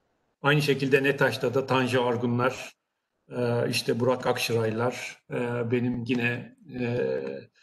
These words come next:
bütün bu kariyerim boyunca, e, hayatımda önemli yer edinmiş, e, bir şekilde bana etkisi olmuş, kararlarımda etkisi olmuş olan insanlar oldular.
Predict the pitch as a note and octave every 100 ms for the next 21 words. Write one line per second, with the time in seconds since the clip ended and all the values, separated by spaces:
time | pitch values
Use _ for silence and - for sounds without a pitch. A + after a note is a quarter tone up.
0 | _ _ A#2 A#2+ C#3+ B2+ B2+ B2 B2+ A#2+
1 | B2 B2+ B2 A#2+ B2 A#2+ B2+ C3+ - -
2 | - _ _ C#3 C3 B2 A#2 B2+ B2 A#2+
3 | A#2 B2 C#3+ D3 B2+ B2+ B2 C3 C3 C3+
4 | A#2+ A2+ A2+ D3 - - - C#3+ A#2+ A#2+
5 | A#2+ B2 B2 - A#2 A2+ A#2 B2+ C#3 -
6 | - - _ C3 B2+ B2+ B2 - - D3
7 | A#2 A#2+ - - B2 B2 A#2 A#2+ A#2+ C#3
8 | C#3+ - - C#3 A#2 A#2 A#2+ A#2 A#2 A#2
9 | A#2+ A#2+ A#2+ A2+ A2 A#2+ D3 -